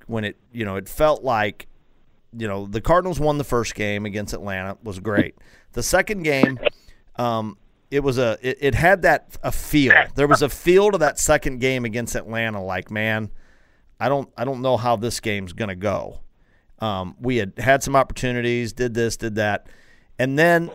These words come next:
you know, Yadi comes up, uh,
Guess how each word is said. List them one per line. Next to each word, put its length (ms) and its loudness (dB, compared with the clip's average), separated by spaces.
you 120 -4
know, 100 0
Yadi 480 2
comes 300 -2
up, 300 -4
uh, 320 -2